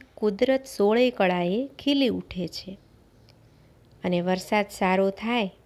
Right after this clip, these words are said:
ને પાક સારો ઉતરે તો શ્રમજીવીઓના જીવનમાં કેવો ઉલ્લાસ પ્રગટે છે, તેની સરસ અભિવ્યક્તિ આ કાવ્યમાં જોવા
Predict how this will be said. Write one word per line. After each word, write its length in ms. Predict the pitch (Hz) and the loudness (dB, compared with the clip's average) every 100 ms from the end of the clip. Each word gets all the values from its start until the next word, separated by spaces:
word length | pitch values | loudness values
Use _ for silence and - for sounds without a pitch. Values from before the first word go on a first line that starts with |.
| - | -4
ને 80 | 180 | -2
પાક 320 | 180 190 208 | 0 -2 -2
સારો 360 | - 185 180 180 | -2 0 0 -2
ઉતરે 400 | 208 262 214 - - - - - - | -2 0 0 -2 -14 -20 -20 -20 -4
તો 280 | 196 175 190 | -2 -2 -6
શ્રમજીવીઓના 1080 | - - 214 247 254 226 214 208 196 185 180 | -6 0 0 2 0 0 0 0 0 0 -2
જીવનમાં 640 | 185 185 220 208 170 180 - | -2 -2 0 -2 -6 -10 -8
કેવો 320 | 240 262 262 262 | 0 0 0 -2
ઉલ્લાસ 500 | 180 180 190 196 - | -4 0 -2 -2 -4
પ્રગટે 440 | 185 180 - 180 | -6 -4 -2 -2
છે, 300 | 170 - 156 - _ _ _ _ _ _ _ _ - | -2 -6 -6 -8 _ _ _ _ _ _ _ _ 0
તેની 300 | 190 180 175 - | 2 2 -6 2
સરસ 340 | 220 269 285 - | 4 6 2 0
અભિવ્યક્તિ 680 | 202 196 254 262 196 - 175 180 - - - _ | 0 2 4 4 4 0 -10 -10 -16 -20 -20 _
આ 200 | 202 226 | 0 2
કાવ્યમાં 600 | 233 185 160 165 165 170 | 2 -2 -2 -2 -4 -6
જોવા 440 | - 165 165 214 | -4 -4 -2 -4